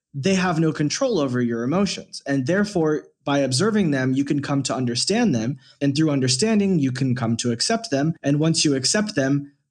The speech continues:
they become your friend. Through being your friend, they don't bother you anymore. When I start meditation every day, those thoughts are there.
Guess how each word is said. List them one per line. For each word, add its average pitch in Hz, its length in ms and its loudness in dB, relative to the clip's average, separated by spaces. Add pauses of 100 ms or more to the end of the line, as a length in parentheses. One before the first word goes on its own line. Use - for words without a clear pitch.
(100)
they 123 100 2
become 117 360 0
your 110 120 -2
friend. - 460 -4 (420)
Through 143 100 2
being 139 320 2
your 127 120 0
friend, 202 420 2 (500)
they 123 80 0
don't 147 220 0
bother 226 240 0
you 104 240 0
anymore. 82 480 -6
When 202 220 2
I 196 160 2
start 240 560 -2
meditation 135 840 0
every 135 220 -2
day, 113 340 -2 (300)
those 180 300 0
thoughts 185 260 0
are 156 140 2
there. 135 320 -2